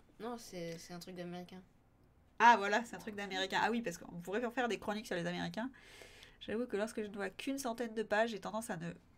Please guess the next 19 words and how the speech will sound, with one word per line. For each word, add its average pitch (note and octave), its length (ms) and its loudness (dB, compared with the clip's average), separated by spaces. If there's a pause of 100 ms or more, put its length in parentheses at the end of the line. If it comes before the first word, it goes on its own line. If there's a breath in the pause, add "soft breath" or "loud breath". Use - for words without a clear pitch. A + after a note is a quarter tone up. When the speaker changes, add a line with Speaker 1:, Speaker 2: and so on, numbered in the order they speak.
(180)
Speaker 2:
pas A3 120 8
choisir G3 400 -2
ce - 100 -8
type E3+ 260 -8
de E3 80 -4
livre. D#3+ 340 -2
Bah F#3 280 8
ouais, B3 140 4
c'est G3+ 160 0
vrai A3 160 0
qu'en F#3+ 140 -4
fait, A#3+ 180 -6
on G3 120 -10
a F3+ 80 -2
peur A#3+ 260 -2
de G3+ 120 -4
se F3+ 60 -6
dire, A#3 220 0
bah, F3 220 2